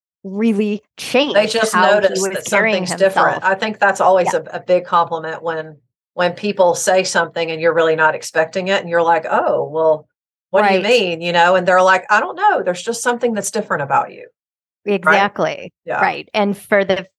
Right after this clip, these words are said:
Speaker 1: multiple people to say that, I mean, it must be pretty evident in various circumstances. Like, he
Speaker 2: Yeah.
Speaker 1: really changed.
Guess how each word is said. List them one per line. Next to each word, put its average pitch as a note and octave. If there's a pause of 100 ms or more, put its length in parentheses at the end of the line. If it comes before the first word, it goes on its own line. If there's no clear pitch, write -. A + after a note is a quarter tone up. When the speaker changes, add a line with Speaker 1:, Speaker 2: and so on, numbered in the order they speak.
(180)
Speaker 1:
multiple A3
people A#3+
to A#3+
say B3
that, B3+
I A3+
mean, F#3
it F3
must F3+
be E3+
pretty E3
evident F3+
in F3 (460)
various F3
circumstances. E3
Like, D#3
he -
Speaker 2:
Yeah. B3
Speaker 1:
really F3 (320)
changed. D#3